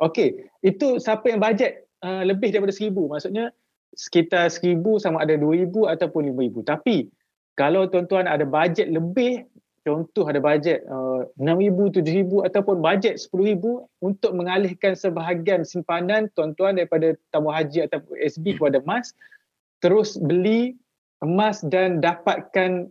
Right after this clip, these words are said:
status sebagai dealer. Ha, biasanya, uh, dengan bajet sekitar ni, kita dah boleh terus jadi dealer.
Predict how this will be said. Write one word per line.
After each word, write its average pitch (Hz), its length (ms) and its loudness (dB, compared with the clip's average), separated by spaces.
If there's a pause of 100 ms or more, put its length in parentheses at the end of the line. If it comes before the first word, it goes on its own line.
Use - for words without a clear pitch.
status 180 720 -2
sebagai 156 320 2
dealer. 131 400 2
Ha, 117 80 -6
biasanya, 202 560 0 (480)
uh, 151 160 2
dengan 180 240 4
bajet 185 240 2
sekitar 202 400 0
ni, 240 80 0
kita 185 240 0
dah 165 80 -2
boleh 170 160 2
terus 180 400 -4
jadi 135 240 -2
dealer. 107 320 -6